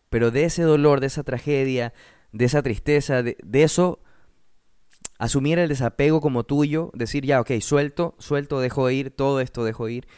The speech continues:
pero ahora voy a darle con dos veces más fuerzas,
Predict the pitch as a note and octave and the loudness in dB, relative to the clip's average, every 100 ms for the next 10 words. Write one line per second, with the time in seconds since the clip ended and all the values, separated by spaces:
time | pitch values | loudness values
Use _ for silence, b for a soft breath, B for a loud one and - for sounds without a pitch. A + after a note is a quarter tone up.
0 | B B G#2 G2+ A2 B2+ A#2+ A#2 A2+ A2 | B B -6 -2 -2 -2 -2 -2 -2 -2
1 | A2 A2+ A#2 - - F#2+ F#2 _ _ _ | -4 -4 -10 -10 -10 -10 -12 _ _ _
2 | - A2+ C#3 D3 D3 C#3+ C#3 C3+ B2+ - | -12 0 2 2 0 0 -6 -6 -8 -4
3 | C3 B2+ B2 | -6 -6 -10